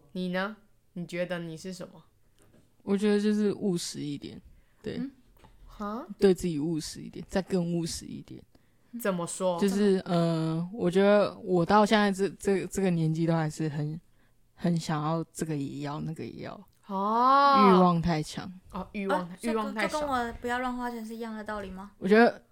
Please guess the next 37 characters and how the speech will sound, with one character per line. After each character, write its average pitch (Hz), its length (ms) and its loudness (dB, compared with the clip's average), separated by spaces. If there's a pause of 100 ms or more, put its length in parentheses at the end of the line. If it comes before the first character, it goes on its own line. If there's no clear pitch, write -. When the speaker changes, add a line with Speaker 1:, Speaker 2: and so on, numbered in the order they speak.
Speaker 2:
还 240 340 6
是 262 60 6
有 208 240 12
在 240 120 12
稍， 180 120 12
Speaker 1:
想 - 0 -
要 - 20 8
的 - 0 -
少 - 0 -
一 254 100 6
点， 220 40 0
Speaker 2:
稍 220 180 10
微 196 160 8
抽， 202 80 0
Speaker 1:
我 196 40 0
觉 226 80 6
得 240 60 8
他 240 140 8
应 196 80 8
该 233 240 6
是 165 80 0
想 175 180 0
要 208 160 2
的 180 120 4
少 165 40 4
一 160 40 0
点。 - 0 -
Speaker 2:
抽 165 80 -4
象 160 140 0
一 - 20 -2
点。 - 20 -6
对， - 140 -4
对， - 40 -10
对。 - 40 -14 (400)
因 226 100 8
为 - 20 12
我， 190 320 6